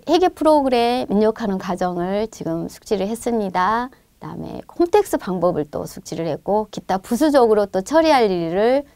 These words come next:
저희가 다 확인을 했잖아요. 그러면 이제 관리회사를 저희는 진행을 해야 합니다. 그러면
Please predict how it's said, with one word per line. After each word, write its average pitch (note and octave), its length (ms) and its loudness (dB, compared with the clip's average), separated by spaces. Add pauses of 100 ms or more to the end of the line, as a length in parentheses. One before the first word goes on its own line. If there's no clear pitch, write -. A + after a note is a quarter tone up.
저희가 G#3 560 -2 (120)
다 D#3 400 0
확인을 A#3+ 340 -4
했잖아요. G3 760 -4 (520)
그러면 C4+ 640 4
이제 A3+ 340 4
관리회사를 C#4 920 4
저희는 G3 720 -2 (220)
진행을 C4+ 540 4
해야 A#3+ 220 -4
합니다. - 580 -8 (440)
그러면 F3+ 640 -6